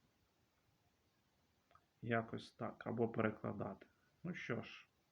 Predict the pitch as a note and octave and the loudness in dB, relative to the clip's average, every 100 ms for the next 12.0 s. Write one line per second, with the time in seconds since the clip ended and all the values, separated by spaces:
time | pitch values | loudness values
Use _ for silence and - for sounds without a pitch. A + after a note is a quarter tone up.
0 | _ _ _ _ - - - _ _ - | _ _ _ _ -18 -18 -18 _ _ -14
1 | - C#3 C3+ E3 E3+ C#3+ B2 A#2+ A#2 A2 | 2 4 6 6 6 10 10 10 8 6
2 | - E3 E3+ - - - - - A#2 - | 4 2 2 -6 -16 -16 -12 -8 -8 -10
3 | - - C#3+ D3+ A#2+ A#2+ A2 G#2 A#2+ A2+ | -18 0 4 6 6 4 4 2 6 6
4 | G#2 - G#2 G2 G2+ G2 - - _ _ | 6 2 -6 -4 -4 -4 -10 -16 _ _
5 | _ _ _ _ _ _ _ _ _ _ | _ _ _ _ _ _ _ _ _ _
6 | _ _ _ _ _ - A2 - - - | _ _ _ _ _ -6 -4 -4 -8 -18
7 | - _ _ _ _ _ _ _ _ _ | -20 _ _ _ _ _ _ _ _ _
8 | _ B2 A#2+ A#2 C3 C#3 D3 - - E3 | _ 4 6 8 10 10 10 6 4 6
9 | A#2+ A2+ A2 A#2 A2+ _ _ _ - - | 6 4 -4 -6 -14 _ _ _ -20 -20
10 | - _ _ _ - B2+ B2+ - D3+ C#3 | -20 _ _ _ 2 4 4 6 6 6
11 | C3+ - A#2+ A2+ G2+ G#2 - A2 F#2+ - | 4 0 0 2 0 -6 -4 -4 -6 -12